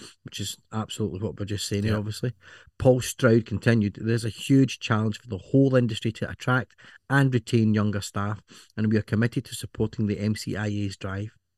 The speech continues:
Speaker 1: Alongside plans for the future, the Hinckley-based firm already offer a number of support schemes for younger workers. At the Leicestershire headquarters alone, there are multiple apprenticeships on offer, as well as roles for graduates leaving university.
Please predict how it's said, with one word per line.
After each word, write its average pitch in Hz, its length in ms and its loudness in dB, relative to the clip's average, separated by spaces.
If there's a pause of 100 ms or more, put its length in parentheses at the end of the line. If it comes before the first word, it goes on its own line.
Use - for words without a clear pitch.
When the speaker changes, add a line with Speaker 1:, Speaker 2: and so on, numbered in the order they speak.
(500)
Speaker 1:
Alongside 180 500 6
plans 131 380 4
for - 60 -12
the 98 80 -6
future, - 520 0 (460)
the 98 80 0
Hinckley-based 135 680 2
firm 117 380 2
already 120 520 2
offer 107 300 -2
a 104 80 0
number 110 340 2
of 113 100 -4
support - 400 -6
schemes 107 260 -4
for 107 120 -4
younger 98 360 -2
workers. 95 520 -8 (560)
At 107 120 -6
the 113 100 2
Leicestershire 131 460 2 (160)
headquarters 127 560 2
alone, 113 560 4 (380)
there 110 140 2
are 107 100 4
multiple 127 600 4
apprenticeships - 720 -2
on 107 80 0
offer, 101 300 -4 (260)
as 104 120 -6
well 107 180 4
as 101 200 0
roles 104 200 0
for 98 120 -8
graduates 104 640 -2
leaving 101 520 -2
university. 101 600 -4